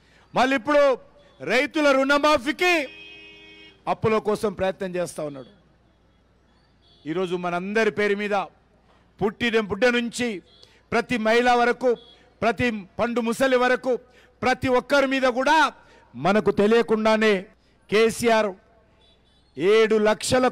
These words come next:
కోట్ల రూపాయల అప్పు తీసుకొచ్చాడు. నేనేం తక్కువనా అని చెప్పి రేవంత్ రెడ్డి కూడా ఈరోజు అప్పుల మీద, అమ్ముకోవడం మీద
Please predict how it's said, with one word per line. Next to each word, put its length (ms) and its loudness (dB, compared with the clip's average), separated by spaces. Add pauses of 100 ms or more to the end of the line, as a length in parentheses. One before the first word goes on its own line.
కోట్ల 340 0
రూపాయల 380 2
అప్పు 180 -4
తీసుకొచ్చాడు. 520 -8 (580)
నేనేం 360 0 (100)
తక్కువనా 380 2
అని 120 -2
చెప్పి 280 0 (560)
రేవంత్ 560 2
రెడ్డి 220 0
కూడా 160 2 (640)
ఈరోజు 420 0
అప్పుల 240 -2 (100)
మీద, 160 -2 (840)
అమ్ముకోవడం 500 -2
మీద 100 -2